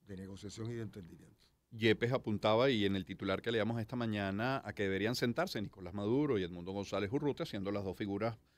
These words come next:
Speaker 2: prominentes de la polarización, decía él. Pero a González Urrutia lo que hacen es una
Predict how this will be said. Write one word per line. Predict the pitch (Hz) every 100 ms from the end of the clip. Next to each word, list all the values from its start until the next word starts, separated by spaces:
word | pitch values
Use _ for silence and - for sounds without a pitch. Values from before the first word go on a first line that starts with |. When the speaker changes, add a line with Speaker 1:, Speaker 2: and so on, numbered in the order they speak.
| _ _ _ _ _
Speaker 2:
prominentes | 101 98 104 110 143
de | 127
la | 120 110 -
polarización, | 113 101 101 98 95 - 147 131 95
decía | 87 - 92
él. | 87 - _ _ _ _ _ -
Pero | 110 107 110 104 - _ _ -
a |
González | 101 98 95 95
Urrutia | 110 110 107 135 143
lo | 135 113 104 92
que | 95
hacen | 92 113
es | 107
una | 120 117